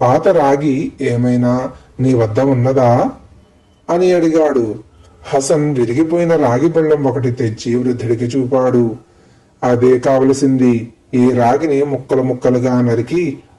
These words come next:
ఆ ముక్కలను మూసలో పెట్టి, కొలువులో పెట్టి, తిత్తి పోసి కరిగించు" అన్నాడు వృద్ధుడు. త్వరలోనే హసన్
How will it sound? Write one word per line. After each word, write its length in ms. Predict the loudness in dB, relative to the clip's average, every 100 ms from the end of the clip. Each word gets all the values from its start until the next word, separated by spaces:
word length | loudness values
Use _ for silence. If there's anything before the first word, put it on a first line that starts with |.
| 0
ఆ 200 | 2 2
ముక్కలను 760 | 0 0 0 2 2 0 -2 -8 _ _ -8
మూసలో 580 | -2 0 0 0 2 2
పెట్టి, 600 | 0 -4 0 0 0 -2 -10 _
కొలువులో 500 | -2 0 0 0 -4
పెట్టి, 540 | -4 -4 -2 -2 -2 -4
తిత్తి 360 | -8 -8 -6 -4
పోసి 480 | 0 0 0 -2 -4
కరిగించు" 720 | -2 -2 -2 -4 -4 -4 -2
అన్నాడు 400 | -2 -4 -2 -2
వృద్ధుడు. 680 | -2 -4 -4 0 0 0 -6 _ _ _ _ _ _ _ -4
త్వరలోనే 640 | 0 2 2 0 -2 -2
హసన్ 400 | -2 -2 -2 -4